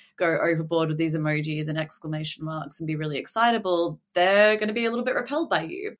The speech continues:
One of my clients, Jazz, is so smart and she just does, did the most simple thing in order to build rapport. And it's really simple. It doesn't have to look like matching, matching and mirroring all the time.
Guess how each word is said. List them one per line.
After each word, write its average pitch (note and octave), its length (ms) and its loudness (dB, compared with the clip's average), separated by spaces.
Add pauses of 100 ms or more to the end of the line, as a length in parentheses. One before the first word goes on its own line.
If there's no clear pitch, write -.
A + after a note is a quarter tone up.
(140)
One A3 180 2
of D4+ 80 6
my F4 80 8
clients, G#3+ 360 0
Jazz, E3 300 -2
is E3 160 -6
so B3+ 160 0
smart F3+ 460 2
and F3 200 -8
she G3+ 120 -6
just A#3 200 -6
does, D4+ 140 -8
did G#3+ 180 -14
the A3 60 -4
most F#3+ 240 0
simple G3+ 300 -4
thing E3+ 260 -4
in E3 80 -2
order D#3+ 140 -4
to F3 100 -6
build D#3+ 180 -4
rapport. D#3+ 360 -4
And F3+ 100 -8
it's - 160 -10
really D4 220 -2
simple. C4+ 340 -2
It F3 80 -6
doesn't F#3+ 240 -6
have G3+ 140 -8
to A3 100 -10
look A3 160 -10
like A3+ 100 -10
matching, G3+ 520 -6
matching G3+ 400 -8
and F#3 100 -4
mirroring G3 400 -2
all E3+ 100 -10
the E3 80 -12
time. G#3 440 -4